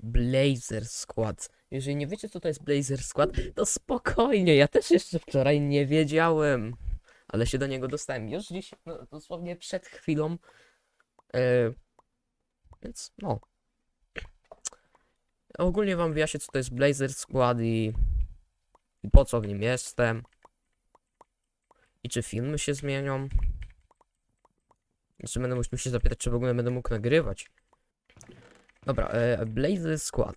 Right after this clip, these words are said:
to jest team takiego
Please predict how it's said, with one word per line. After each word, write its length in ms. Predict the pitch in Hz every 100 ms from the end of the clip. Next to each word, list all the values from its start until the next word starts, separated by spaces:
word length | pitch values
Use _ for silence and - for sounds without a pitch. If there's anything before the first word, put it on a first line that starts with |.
| _
to 100 | -
jest 320 | 123 - -
team 360 | - 113 117 147 - - _ _ - - _ _ _ _ _ _ _ _ _ _ - _ _ _ _ - -
takiego 480 | - 117 131 139